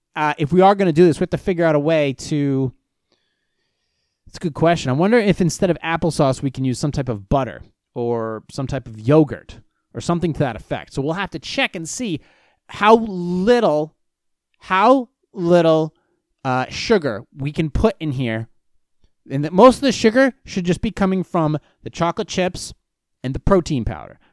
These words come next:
Protein powder, especially if it's isolate,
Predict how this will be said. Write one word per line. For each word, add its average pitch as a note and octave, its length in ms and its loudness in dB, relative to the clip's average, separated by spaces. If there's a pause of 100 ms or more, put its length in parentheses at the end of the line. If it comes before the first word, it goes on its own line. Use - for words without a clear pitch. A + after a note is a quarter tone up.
(100)
Protein G3+ 360 0
powder, E3+ 480 0 (340)
especially B3+ 320 -2
if A#3 80 -2
it's - 160 -6
isolate, C4 480 -8